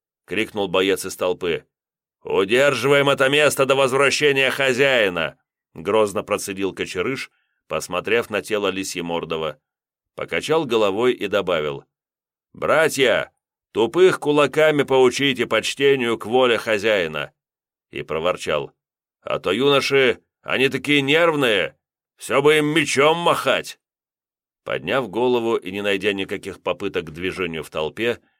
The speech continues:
Кочерыш взревел: «Твари! Бегом, гля! Не доводите до греха! Это, гля, я добренький, только рёбра ломаю да зубы выбиваю! А утырок наш безумен,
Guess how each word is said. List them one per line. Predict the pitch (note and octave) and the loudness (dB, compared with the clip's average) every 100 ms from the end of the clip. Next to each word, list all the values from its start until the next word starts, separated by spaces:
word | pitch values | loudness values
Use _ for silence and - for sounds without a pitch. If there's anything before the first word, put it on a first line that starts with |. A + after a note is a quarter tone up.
| _ | _
Кочерыш | - - G2+ G2 G#2 - | -8 -4 -2 0 -2 -6
взревел: | F#2 E2+ G2 G2+ G2 D#2 - _ _ _ _ _ | -14 -6 -4 -2 -2 -2 -6 _ _ _ _ _
«Твари! | F2+ G2+ F3+ G#3 G3 F#3+ D#3+ G2+ - _ _ _ - | -6 0 4 4 6 6 6 2 -2 _ _ _ -6
Бегом, | - F#3 G3 A#3 A#3 | 0 4 4 4 4
гля! | F#3 F#3 E3 B2+ E2+ - _ _ _ | 4 6 6 4 0 -4 _ _ _
Не | F#2 E3+ F#3+ | 0 2 4
доводите | G3 G3+ F3 A3 F#3+ | 4 4 6 4 4
до | G3 G3 | 2 4
греха! | G3 F#3 F3 D#3 G2+ - _ _ _ | 4 4 4 2 0 -4 _ _ _
Это, | - D3+ E3 | -2 0 2
гля, | F3+ F#3 | 4 4
я | E3+ F3+ G3 | 6 4 6
добренький, | G3 F3+ D#3 C#3+ B2+ A2+ E2+ - _ | 4 4 4 2 2 0 0 -4 _
только | C#3 E3 D3 E3+ | 2 2 4 4
рёбра | E3+ D#3+ D3 C#3+ | 4 4 6 6
ломаю | D3 D3 C3 A#2+ | 6 4 2 2
да | C#3+ | 2
зубы | C#3+ D#3 C#3 | 2 2 4
выбиваю! | C3+ B2+ A#2 G2+ F#2 D2+ - _ _ | 4 4 4 2 2 -4 -10 _ _
А | - A#2+ | 0 4
утырок | F#3 F3+ A3 A3 G3+ | 6 8 6 6 2
наш | F#3 D3+ B2+ | 2 2 2
безумен, | F#2 F#3+ D3 F#3 G3+ F#3 C3+ | 2 4 4 4 4 4 2